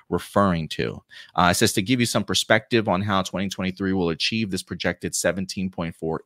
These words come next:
increase," um, they do talk about other films too. It says, "The Flash." Uh, We forecasted these titles on our platform, spotlighting W B's addition, um, to the D C U, uh, The Flash, to showcase what the summer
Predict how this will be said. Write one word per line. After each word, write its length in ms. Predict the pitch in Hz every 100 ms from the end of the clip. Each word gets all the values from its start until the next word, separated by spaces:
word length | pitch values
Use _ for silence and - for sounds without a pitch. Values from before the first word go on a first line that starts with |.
| -
increase," 640 | 135 135 - 82 76 - - - - -
um, 160 | 90
they 100 | 101
do 180 | 110 139
talk 280 | - 120 -
about 200 | 110 107
other 200 | 113 117
films 380 | 107 98 92 90
too. 360 | - - 98 78
It 100 | -
says, 180 | 101 92
"The 100 | 90
Flash." 800 | - 110 - 98 73 - - - - - _
Uh, 140 | 87
We 140 | 92 131
forecasted 640 | - 139 147 - 123 123
these 180 | 110 110
titles 420 | - 113 113 110 101
on 160 | 98 95
our 80 | 80
platform, 640 | - 113 107 - 113 107
spotlighting 720 | 107 - 104 101 101 101 101 98
W 320 | 92 98 98
B's 280 | 92 98 90
addition, 640 | 80 95 98 - 101 98 - - _
um, 220 | - 87 82
to 140 | 113
the 120 | 98
D 160 | 92 101
C 200 | - 98
U, 500 | 95 98 95 87 - _ -
uh, 220 | 73 71
The 100 | -
Flash, 540 | - 120 110 90 -
to 60 | -
showcase 520 | - 104 - 95 -
what 180 | 98 95
the 80 | 90
summer 460 | - 117 107 98